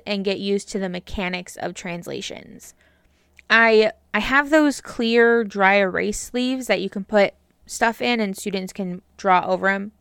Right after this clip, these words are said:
with dry erase markers. But I put a one quadrant graph in those sleeves and with a single point in the middle of the graph. So it's like a twenty-by-twenty graph with a single dot in the center. And then we just practice.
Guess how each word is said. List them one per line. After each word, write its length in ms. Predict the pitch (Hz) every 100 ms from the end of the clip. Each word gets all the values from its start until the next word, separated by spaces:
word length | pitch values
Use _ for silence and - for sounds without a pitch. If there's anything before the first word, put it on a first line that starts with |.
| _
with 100 | 185
dry 140 | 196
erase 260 | 185 185 -
markers. 460 | 196 190 202 208 _ _ _
But 100 | 262
I 60 |
put 260 | 254 311 311 -
a 140 | 226
one 500 | 226 208 226 247 277
quadrant 480 | - 233 220 208 -
graph 340 | 190 185 214 -
in 240 | 202 202
those 420 | 202 185 185 185 208
sleeves 720 | - - 214 214 285 370 - -
and 180 | 190 202
with 180 | 202 190
a 40 |
single 400 | - 320 311 311
point 420 | 302 240 247 233
in 140 | - 208
the 80 | 196
middle 440 | 185 180 175 -
of 240 | - 170 185
the 140 | 175
graph. 420 | - - - - _ _
So 200 | - 190
it's 100 | 190
like 200 | 180 175
a 80 | 180
twenty-by-twenty 840 | - 240 220 196 196 - 190 190
graph 480 | 180 170 143 135 - _ - -
with 160 | 196 180
a 60 | 170
single 400 | - 240 220 196
dot 300 | 185 175 _
in 160 | 165
the 60 | 165
center. 360 | - 67 - - _ _ _ _ _ _ _
And 160 | 220
then 360 | 220 208 208 226 _ 240
we 100 | 240
just 220 | 285 -
practice. 600 | - - - - -